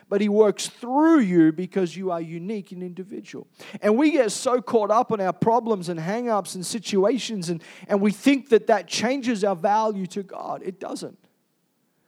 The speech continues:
Let me ask, go back, let's go back to the gold question. If I was to get a gold nugget, right,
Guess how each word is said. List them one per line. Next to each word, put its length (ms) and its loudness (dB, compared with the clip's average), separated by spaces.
Let 60 -14
me 60 -4
ask, 200 0
go 100 4
back, 140 0
let's 120 -6
go 100 2
back 160 -2
to 80 -10
the 100 -2
gold 300 0
question. 280 -2
If 60 -10
I 40 -2
was 140 -2
to 80 -12
get 160 -2
a 40 -2
gold 320 0
nugget, 380 -6
right, 280 -6